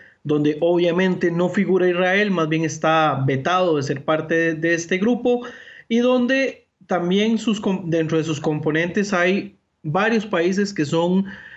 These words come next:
eh, violadores sistemáticos de los derechos humanos. Podríamos mencionar el caso de Siria, que es un tema sumamente sonado hoy y hace ya varios meses,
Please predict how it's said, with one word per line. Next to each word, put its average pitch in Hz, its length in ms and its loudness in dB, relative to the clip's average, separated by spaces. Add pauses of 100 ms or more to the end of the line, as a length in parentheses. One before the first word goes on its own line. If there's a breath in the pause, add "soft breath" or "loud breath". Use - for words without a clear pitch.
(160 loud breath)
eh, 156 260 2
violadores 170 600 2
sistemáticos 170 680 0
de 151 100 0
los 135 120 0
derechos 131 380 0
humanos. 127 360 2
Podríamos 143 440 0
mencionar 147 400 0
el 143 100 -6
caso 147 220 0
de 139 100 2
Siria, 175 560 0
que 135 200 0
es 143 220 -2 (360 loud breath)
un 151 160 0
tema 160 260 2
sumamente 160 560 0
sonado 135 480 0
hoy 156 300 2 (100)
y 135 160 2
hace 139 500 0
ya 131 400 0
varios 139 420 0
meses, 156 460 0